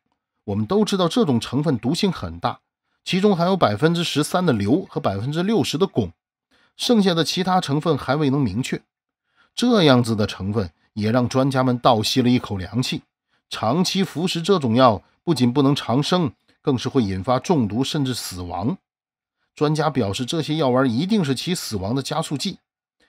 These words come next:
而这些小丸子因为本身极具考古价值，目前藏于六朝博物馆。因古人太注重于长寿了，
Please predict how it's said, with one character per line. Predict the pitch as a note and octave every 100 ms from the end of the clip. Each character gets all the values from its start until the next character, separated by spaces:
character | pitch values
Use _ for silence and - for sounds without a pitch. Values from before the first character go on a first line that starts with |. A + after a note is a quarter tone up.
| _ -
而 | E3+
这 | C4+ A#3
些 | G#3+
小 | - A#2
丸 | F#2+ G2 D#3
子 | D3+ G2+ _ _ -
因 | F#3
为 | F#3+
本 | - -
身 | F3 F3+
极 | - G3
具 | G#3+
考 | D#3 C#3+
古 | C#3+ F#2+
价 | F#2+ C3+
值， | F#2+ F2 - _
目 | B2+
前 | A2+ B2
藏 | C3 G#2+ A#2
于 | C3
六 | F3 F#3+ A#2
朝 | - C3+
博 | A2+
物 | D#3 -
馆。 | - _ _ _ _ _ _ _ _ -
因 | F3 G3
古 | C3 B2+
人 | D3+
太 | - E3
注 | G3 F3
重 | D#3+ C#3
于 |
长 | D3 - C3+
寿 | G3 F3
了， | G2